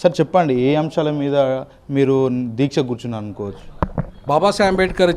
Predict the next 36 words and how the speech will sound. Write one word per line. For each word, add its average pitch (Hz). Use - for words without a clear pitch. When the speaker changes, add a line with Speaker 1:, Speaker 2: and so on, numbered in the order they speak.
Speaker 2:
చనిపోయి 160
అరవై 156
ఎనిమిది 151
సంవత్సరాలు 147
అవుతుంది. 110
ఆయన 131
చనిపోకంటే 147
ముందు, 139
అంటే 135
అరవై 139
ఏడేళ్ల 139
ముందు, 123
ఈ 156
దేశానికి 165
హైదరాబాద్ 151
రెండవ 139
రాజధాని 135
చేయమని 127
చెప్పి 147
ఆనాటి 135
ఫజల్ 156
అలీ 185
కమిషన్, 117
అంటే 143
మొదటి 147
రాష్ట్రాల 147
విభజన 135
కమిషన్కి 123
లేఖ 151
రాశాడు 113
ఆయన. 95
రెండు 156
కోట్ల 185
జనాభాతో 165
ఒక 151
రాష్ట్రము, 135